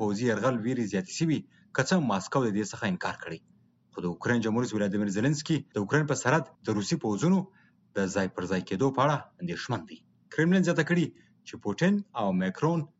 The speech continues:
د مخامخ ملاقات په امکان هم سره ژغېدلي دي. ایران د ملګرو ملتونو د اټومي انرژۍ د څار ادارې ته ویل دي چې د تیر کال د جون په میاشت کې په اټومي بټۍ د برید وروسته تولید یې بند کړی او کارونه یې بل مرکز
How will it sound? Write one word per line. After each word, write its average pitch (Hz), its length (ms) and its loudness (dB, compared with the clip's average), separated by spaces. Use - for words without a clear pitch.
د 98 120 2
مخامخ 131 440 2
ملاقات 92 400 0
په 92 120 -2
امکان 107 340 2
هم 120 100 0
سره 90 180 -2
ژغېدلي 87 420 -6
دي. 80 60 -12
ایران 156 260 6
د 143 120 4
ملګرو 151 320 4
ملتونو 151 380 2
د 120 160 0
اټومي 131 280 0
انرژۍ 127 340 2
د 113 60 -6
څار 143 220 4
ادارې 117 260 2
ته 131 80 0
ویل 135 280 2
دي 110 80 2
چې - 100 -8
د 110 40 2
تیر 160 160 2
کال 156 180 4
د 104 120 0
جون 175 180 4
په 151 120 0
میاشت 156 260 0
کې 151 380 0
په 123 120 2
اټومي 151 300 0
بټۍ 147 240 2
د 113 120 0
برید 156 180 2
وروسته 165 280 2
تولید 123 240 2
یې 110 140 2
بند 98 180 0
کړی 170 200 4
او 101 60 4
کارونه 120 320 2
یې 131 220 0
بل 120 160 2
مرکز 92 220 -6